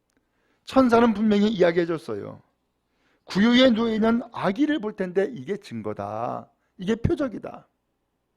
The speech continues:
그래서 이 목자들이 어떻게 했어요? 그 밤에 베들레헴으로 달려가는 거예요. 왜? 누굴 보려고?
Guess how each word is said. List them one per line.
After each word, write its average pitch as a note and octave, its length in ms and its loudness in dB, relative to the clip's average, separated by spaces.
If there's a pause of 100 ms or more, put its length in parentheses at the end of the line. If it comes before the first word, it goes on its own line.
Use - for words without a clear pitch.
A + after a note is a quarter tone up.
(540)
그래서 C#3 580 -2 (720)
이 E3+ 420 -2 (160)
목자들이 C#3 720 -6 (280)
어떻게 F3 320 -2
했어요? G3 420 -4 (920)
그 - 140 -10
밤에 B2 500 -6 (960)
베들레헴으로 G3+ 920 0 (120)
달려가는 F#3 540 -10
거예요. - 180 -20 (1900)
왜? D#3 320 2
누굴 A#3+ 280 0
보려고? B3 640 0